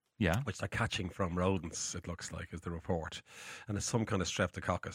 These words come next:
Speaker 2: some kind of bacterial infection. But it's nasty. You get, you get, um, bleeding from the orifices in the eyes is one symptom they're
Speaker 1: Oh,
Speaker 2: getting,
Speaker 1: dear.
Speaker 2: you know, and it's been reported that this is spreading through the Russian troops. So that's, that's <laughs> another one to watch. I think,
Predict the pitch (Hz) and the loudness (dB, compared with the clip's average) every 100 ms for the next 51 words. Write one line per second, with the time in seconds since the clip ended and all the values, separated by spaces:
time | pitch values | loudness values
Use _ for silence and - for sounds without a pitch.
0 | - - 95 95 87 87 - 95 92 85 | -8 -8 -4 -2 0 -2 2 2 4 2
1 | 82 - - - 92 98 - 139 175 - | -2 -6 -8 -4 -2 -2 4 4 4 -2
2 | - _ - - - - - 98 113 107 | -12 _ -20 -20 -20 -18 -6 0 2 4
3 | 107 110 113 95 85 - - _ - 110 | 2 4 4 4 2 -8 -16 _ 0 4
4 | 107 101 90 90 95 92 85 - - 98 | 4 2 0 0 0 2 0 -2 0 2
5 | 104 95 - 90 90 90 90 95 95 90 | 2 -2 -2 0 2 2 4 4 2 0
6 | 92 95 90 110 117 - 85 - 82 85 | -2 -2 2 2 2 0 0 0 4 6
7 | 98 101 120 110 104 135 123 120 175 160 | 6 6 4 2 2 4 4 6 4 4
8 | 85 98 - 101 95 - 104 98 87 - | 2 0 0 -2 -2 2 4 4 2 0
9 | 92 92 95 87 - 123 - 101 123 - | 0 0 -2 -4 -2 -4 -4 -6 -4 -4
10 | 117 147 - 135 117 113 - - - 110 | 2 4 6 6 8 6 6 0 -2 2
11 | 160 | 4